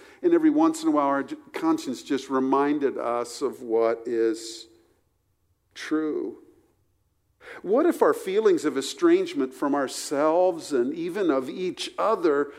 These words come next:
are actually right on time and true measures of where we actually are before a God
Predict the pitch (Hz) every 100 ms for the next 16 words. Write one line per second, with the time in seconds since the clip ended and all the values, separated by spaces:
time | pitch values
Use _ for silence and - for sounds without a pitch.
0 | - - 190 190 208 262 - - 160 156
1 | 143 175 214 254 240 165 - 196 196 165
2 | 156 151 - - 165 160 - 233 254 202
3 | 175 220 - 165 156 - 151 147 139 220
4 | 226 151 151 151 151 156 190 - - -
5 | 156 143 131 135 - 156 233 220 165 160
6 | - _ _ 170 170 165 170 160 - 123
7 | 107 113 117 123